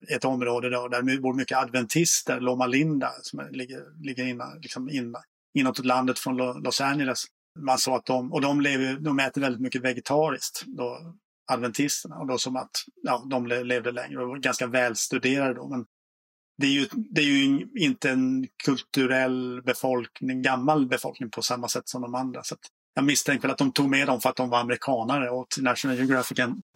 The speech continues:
amerikansk tidskrift. Men de är ju så intressanta då. Men, men det finns andra intressanta områden som inte då officiellt klassats som blå zoner, men som till exempel, jag har varit en hel del i ett område som heter Cilento då, söder om,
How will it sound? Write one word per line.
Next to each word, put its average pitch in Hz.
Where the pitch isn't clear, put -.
amerikansk 131
tidskrift. 151
Men 160
de 165
är 160
ju 147
så 160
intressanta 143
då. 143
Men, 147
men 143
det 139
finns 156
andra 156
intressanta 156
områden 139
som 151
inte 143
då 139
officiellt 131
klassats 127
som 127
blå 131
zoner, 135
men 139
som 131
till 131
exempel, 135
jag 135
har 139
varit 139
en 131
hel 131
del 131
i 131
ett 127
område 131
som 143
heter 123
Cilento 135
då, 131
söder 131
om, 123